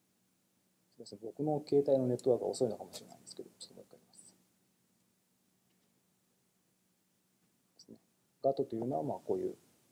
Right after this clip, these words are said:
環境分類になってますよということが表されてますけど、まあ、重要なのがこのメタ十六エス、十六エスリボソームアールエヌエー遺伝子という系統マーカー遺伝子がありますけど、それだけをピーシーアールで増やして環境中からそのシーケンスすると、まあ、そこにどういう微生物がいるかっていう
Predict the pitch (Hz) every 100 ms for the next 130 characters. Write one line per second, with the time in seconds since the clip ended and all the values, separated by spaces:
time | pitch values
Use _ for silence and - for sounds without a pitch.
0 | _ - 104 - 104 98 107 90 85 82
1 | - 76 - 92 90 90 110 90 101 98
2 | 104 - - - 131 135 - 139 123 147
3 | 170 160 151 131 120 120 135 139 139 139
4 | 143 - - - _ _ _ _ _ _
5 | _ _ _ _ _ - 147 156 175 135
6 | 131 131 147 139 139 135 131 135 123 -
7 | 95 - 143 143 - 151 147 147 - -
8 | - - _ _ _ _ _ _ _ _
9 | 143 131 143 135 131 110 - - - 139
10 | 202 196 107 - 110 165 170 185 185 135
11 | 127 - 127 110 120 117 113 - 123 117
12 | 113 117 - 113 110 98 104 95 - 107
13 | 107 - - 120 - 156 139 120 131 135
14 | 131 147 113 107 113 104 104 92 117 131
15 | 143